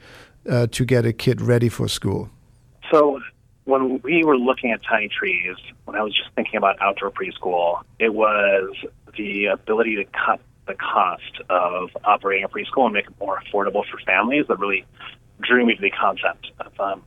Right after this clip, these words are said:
Speaker 2: sort of for schools, out-, outdoor, outdoor preschools. And, you know, in Seattle, we, uh, we did a survey looking at a number of preschools for full-day programs, and we found that families are paying, um, at a minimum twelve hundred dollars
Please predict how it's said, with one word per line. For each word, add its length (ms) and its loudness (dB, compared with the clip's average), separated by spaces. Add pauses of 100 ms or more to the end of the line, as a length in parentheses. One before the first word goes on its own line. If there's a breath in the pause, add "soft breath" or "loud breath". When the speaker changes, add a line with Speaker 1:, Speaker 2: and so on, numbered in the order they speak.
(180)
Speaker 2:
sort 200 -2
of 100 -16
for 140 0
schools, 480 -6
out-, 260 -2
outdoor, 540 0
outdoor 240 -8
preschools. 480 -8 (760 loud breath)
And, 240 6 (420)
you 140 2
know, 80 -2
in 160 2
Seattle, 560 2
we, 260 -6
uh, 220 2 (220)
we 100 -8
did 140 -2
a 40 -4 (120)
survey 380 0
looking 340 -8
at 260 0
a 80 -8
number 400 2
of 300 -2 (300)
preschools 640 2 (120)
for 160 -8
full-day 280 0
programs, 600 -2 (580)
and 120 -4
we 180 -2
found 580 2 (120)
that 260 0
families 380 0
are 60 -10
paying, 600 -2 (100)
um, 200 -2
at 100 2
a 60 0
minimum 520 4 (220)
twelve 260 4
hundred 160 -4
dollars 480 0